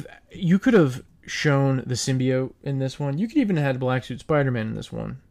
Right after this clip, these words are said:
Fine. You could have set up Venom for Spider-Man four, and then in Spider-Man five, you could have had Maximum Carnage. And that would have been, and then number six would have been Sinister Six.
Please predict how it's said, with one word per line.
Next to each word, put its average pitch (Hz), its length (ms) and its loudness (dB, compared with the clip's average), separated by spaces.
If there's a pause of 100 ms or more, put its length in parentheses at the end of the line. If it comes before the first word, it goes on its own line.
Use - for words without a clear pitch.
(100)
Fine. 120 500 -4 (380)
You 143 160 -2
could 165 80 4
have 151 120 4
set - 360 0
up - 200 -4 (120)
Venom 139 460 0 (100)
for 123 200 -4
Spider-Man 120 500 -2
four, 143 500 0 (420)
and 131 140 -2
then 127 120 2
in 127 120 0
Spider-Man 123 460 0
five, 123 400 2
you 117 100 -6
could 113 100 -4
have 110 100 -4
had 113 200 -4
Maximum 113 460 -4
Carnage. - 420 -8 (960)
And 127 100 -2
that 120 80 2
would 120 80 4
have 123 80 -2
been, 123 320 -4
and 127 120 -2
then 123 160 2
number 127 180 0
six 123 300 -4
would 123 60 -2
have 117 60 -4
been 120 80 -2
Sinister 110 380 -6
Six. - 320 -10